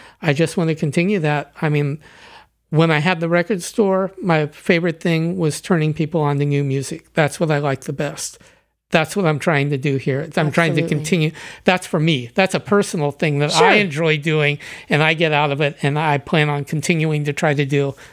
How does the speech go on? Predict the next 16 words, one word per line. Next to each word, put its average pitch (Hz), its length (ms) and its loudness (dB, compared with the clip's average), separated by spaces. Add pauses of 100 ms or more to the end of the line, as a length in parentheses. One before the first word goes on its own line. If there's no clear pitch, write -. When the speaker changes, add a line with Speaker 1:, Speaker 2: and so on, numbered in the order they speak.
(160)
Speaker 1:
uh, 151 220 -2 (100)
to - 100 -2
the 151 80 2
best 143 260 -2
of 170 80 -4
my 147 140 0
abilities. 143 580 -4 (800)
Speaker 2:
I 247 100 4
love 277 560 0
the 233 240 0
spotlight 202 580 0
on 180 360 0
local 190 420 0
or 170 140 0
Indiana 160 440 0
artists 147 560 -4